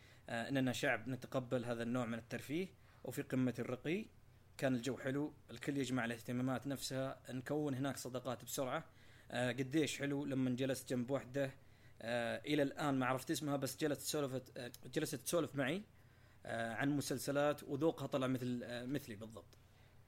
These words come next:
فنفس كلامك يا عبد الله.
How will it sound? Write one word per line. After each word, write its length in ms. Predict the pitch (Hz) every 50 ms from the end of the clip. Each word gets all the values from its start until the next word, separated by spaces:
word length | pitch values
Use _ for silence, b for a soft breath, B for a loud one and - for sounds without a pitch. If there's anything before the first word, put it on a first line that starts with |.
| b b b - - -
فنفس 1600 | - - 107 107 104 104 104 101 101 101 101 98 107 - - - - - - - - - - - - 170 190 - - - - -
كلامك 440 | - - 160 170 170 160 139 117 -
يا 40 | 123
عبد 120 | 117 117
الله. 200 | 117 110 90 -